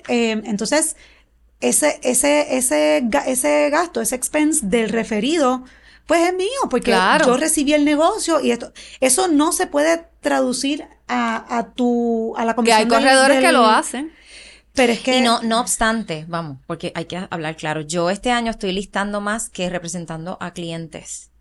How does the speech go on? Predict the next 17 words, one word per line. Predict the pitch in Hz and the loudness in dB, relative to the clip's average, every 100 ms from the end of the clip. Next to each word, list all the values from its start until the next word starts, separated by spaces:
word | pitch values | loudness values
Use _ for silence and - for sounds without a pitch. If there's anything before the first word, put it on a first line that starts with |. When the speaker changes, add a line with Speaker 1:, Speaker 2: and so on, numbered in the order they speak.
| _ | _
Speaker 3:
El | - 180 | -8 -6
año | 160 | -6
pasado | 165 175 214 202 | -10 -6 -4 -2
era | 185 190 | -4 -6
como | 185 170 | -10 -10
que | |
al | 160 | -12
revés. | 156 151 151 - - - - - - - - _ _ | -12 -14 -16 -20 -20 -20 -20 -18 -20 -20 -20 _ _
Cuando | - 220 214 | 2 4 4
tú | 208 | 2
listas | 208 208 285 | -2 0 0
una | 302 | 0
propiedad, | 285 285 254 | -2 -2 -2
tú | 262 | -2
trabajas | 269 233 233 262 | -2 -2 0 -2
el | 269 | -4
doble. | 214 196 208 147 | -4 -6 -8 -12